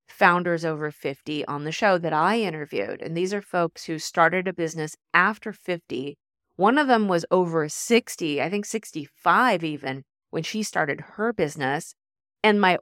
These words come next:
oldest person was eighty-one. Um, Richard,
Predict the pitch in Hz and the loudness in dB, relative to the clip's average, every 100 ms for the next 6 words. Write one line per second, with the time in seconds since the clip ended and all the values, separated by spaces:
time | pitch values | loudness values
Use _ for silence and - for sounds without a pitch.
0 | - 233 349 403 185 120 147 202 - _ | 4 6 6 4 4 4 2 -2 -10 _
1 | - 185 165 170 143 156 170 180 - 151 | -4 -2 -2 -2 -2 -2 0 -2 -2 -2
2 | 151 202 240 339 415 208 156 - _ _ | 0 -2 0 0 2 0 -6 -12 _ _
3 | _ _ _ - 185 170 165 196 330 - | _ _ _ 4 8 8 6 4 2 2
4 | 165 - - | 0 0 -4